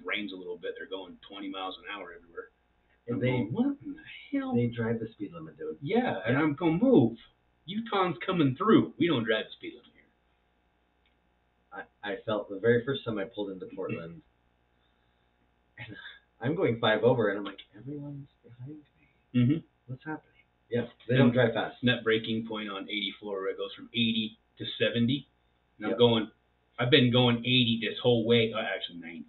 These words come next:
Speaker 2: I was,
Speaker 1: You go
Speaker 2: don't
Speaker 1: ten
Speaker 2: lie.
Speaker 1: over.
Speaker 2: Yeah, yeah, ninety.
Speaker 1: <laughs> There's no way in hell I'm gonna go seventy now or eighty. I'm gonna just keep, keep on trucking.
Speaker 2: Keep trucking.
Speaker 1: And
Speaker 2: Keep
Speaker 1: they're
Speaker 2: on
Speaker 1: looking at
Speaker 2: trucking.
Speaker 1: you. And of course, they stay in the left lane. They don't move over to the right lane to let you by.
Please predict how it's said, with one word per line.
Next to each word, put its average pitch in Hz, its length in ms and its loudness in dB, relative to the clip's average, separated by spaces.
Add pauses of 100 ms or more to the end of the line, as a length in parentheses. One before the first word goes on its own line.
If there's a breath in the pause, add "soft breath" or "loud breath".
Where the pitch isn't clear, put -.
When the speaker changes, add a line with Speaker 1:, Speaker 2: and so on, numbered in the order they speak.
(180)
Speaker 2:
I 117 120 4
was, 120 220 2
Speaker 1:
You 110 160 -8
go 113 100 -4
Speaker 2:
don't 117 140 2
Speaker 1:
ten 95 80 -2
Speaker 2:
lie. 85 200 -2
Speaker 1:
over. - 160 -8 (100)
Speaker 2:
Yeah, - 300 4 (140)
yeah, 92 240 -2 (160)
ninety. 82 400 -8
Speaker 1:
<laughs> - 60 -20
There's 226 220 12
no 190 200 6
way 190 220 8
in 190 120 4
hell 320 320 4
I'm 139 140 6
gonna 135 200 6
go 127 180 4 (200)
seventy 202 380 8
now 233 420 4
or 349 220 6
eighty. 349 440 2
I'm 262 160 6
gonna 170 200 6
just 127 180 -6
keep, - 140 -2 (360)
keep 117 180 -2
on 139 180 -2
trucking. 147 320 -4
Speaker 2:
Keep 110 180 -12
trucking. 98 320 -6
Speaker 1:
And - 640 -14
Speaker 2:
Keep 104 60 -2
Speaker 1:
they're 110 120 2
Speaker 2:
on 117 100 4
Speaker 1:
looking 113 160 0
at 110 180 2
Speaker 2:
trucking. 117 100 0
Speaker 1:
you. 117 140 6 (140)
And 135 100 4
of 127 140 2
course, 139 240 6
they 131 220 4
stay 123 200 6
in 120 80 6
the 117 260 4
left 104 300 -2
lane. - 240 -20 (240)
They 95 160 -12
don't 95 160 -20 (160)
move 95 160 -20
over 92 240 -10
to 90 60 -20
the 90 100 -20
right 87 240 -10
lane 85 240 -20
to - 80 -20
let - 240 -18
you 82 60 -20
by. 80 100 -20